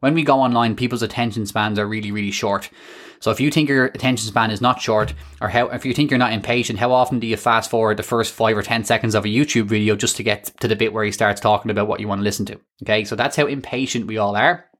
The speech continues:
So what's that got to do with long lines of copy? It's when people C long lines of copy. It looks like a lot of work to read that. I'm not reading <laughs> all that. T L D R, we've heard that one before. Okay, too long, didn't read. If your,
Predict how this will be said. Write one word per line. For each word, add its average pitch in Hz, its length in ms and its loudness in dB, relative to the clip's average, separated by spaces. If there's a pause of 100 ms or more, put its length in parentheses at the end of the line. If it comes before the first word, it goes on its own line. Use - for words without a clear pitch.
(760)
So 120 380 2 (200)
what's 131 180 0
that 131 140 0
got 127 140 2
to 120 80 -4
do 123 120 2
with 113 120 2
long 120 240 2
lines 120 180 0
of 101 80 -6
copy? 175 360 -2
It's - 360 -6 (340)
when 127 160 -2
people 151 580 0 (160)
C 196 300 2
long 131 240 4
lines 113 180 2
of 104 60 -4
copy. 117 260 0
It 98 80 -4
looks 117 180 -2
like 127 120 2
a - 20 2
lot 117 140 4
of 110 180 -4
work 123 280 2
to 127 100 -4
read 117 260 -2
that. 110 320 0
I'm 113 120 -8
not 107 120 -6
reading 113 300 -4
<laughs> - 80 -2
all 113 140 4
that. 110 380 0 (300)
T 127 240 0
L 120 160 4
D 113 220 2
R, 113 240 4
we've 107 120 -4
heard 113 180 0
that 113 120 0
one 110 100 -8
before. 104 340 -6
Okay, 107 200 -6
too 123 160 0
long, 113 240 0
didn't 107 220 -4
read. 120 320 0 (440)
If 143 160 0
your, 160 160 0